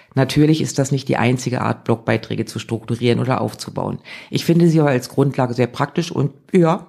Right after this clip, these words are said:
sie funktioniert auch richtig gut. Mein Fazit? Blogbeiträge sind nur dann zielführend,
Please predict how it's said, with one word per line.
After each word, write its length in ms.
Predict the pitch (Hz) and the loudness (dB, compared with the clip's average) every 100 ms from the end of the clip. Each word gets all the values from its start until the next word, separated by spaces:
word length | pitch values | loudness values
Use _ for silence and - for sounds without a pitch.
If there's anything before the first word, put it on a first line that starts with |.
| - | -10
sie 140 | 190 | -6
funktioniert 500 | 190 190 175 143 147 | -2 0 0 0 0
auch 140 | - | 0
richtig 300 | 143 - 139 | -2 -4 -6
gut. 280 | - 104 - - _ _ _ _ _ _ _ _ _ _ _ _ _ _ _ - | -6 -6 -6 -14 _ _ _ _ _ _ _ _ _ _ _ _ _ _ _ -2
Mein 140 | 131 | 0
Fazit? 480 | 131 139 - 214 - _ _ _ _ _ _ _ - - - _ | 2 0 -2 -6 -8 _ _ _ _ _ _ _ -20 -20 -20 _
Blogbeiträge 640 | - 160 165 165 165 156 151 | 0 0 2 -2 2 0 2
sind 240 | 147 139 | 0 0
nur 160 | 147 143 | 0 2
dann 320 | 139 156 165 | 2 2 0
zielführend, 720 | - 139 139 139 113 104 101 | -4 -2 -2 -2 -4 -4 -4